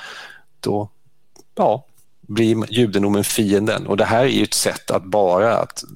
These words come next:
så den tidiga antisemitismen är ju bara att definiera sig för kristendomen för att visa att vi är inte judiska utan vi är en egen religion.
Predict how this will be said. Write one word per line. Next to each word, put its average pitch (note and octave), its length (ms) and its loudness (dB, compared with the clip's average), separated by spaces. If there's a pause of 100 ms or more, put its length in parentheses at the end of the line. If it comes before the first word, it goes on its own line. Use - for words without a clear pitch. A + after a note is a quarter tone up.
(240)
så - 180 -6
den F2+ 300 -8
tidiga G#2+ 400 0
antisemitismen A#2 840 -2
är F#2+ 80 -2
ju G2+ 80 -2
bara G2+ 320 0
att G2 120 -4
definiera G#2+ 760 0
sig - 200 -6
för - 140 -12
kristendomen F#2+ 600 -6
för F#2 320 -2
att F#2 80 -8
visa F#2 300 -4
att F2+ 80 -8
vi F#2 140 -2
är F2+ 160 -2
inte F2+ 260 -8
judiska G2 560 -4
utan - 340 -8
vi F2 120 -4
är F#2 200 0
en F#2 120 -2
egen F2+ 380 -4
religion. F#2+ 360 -6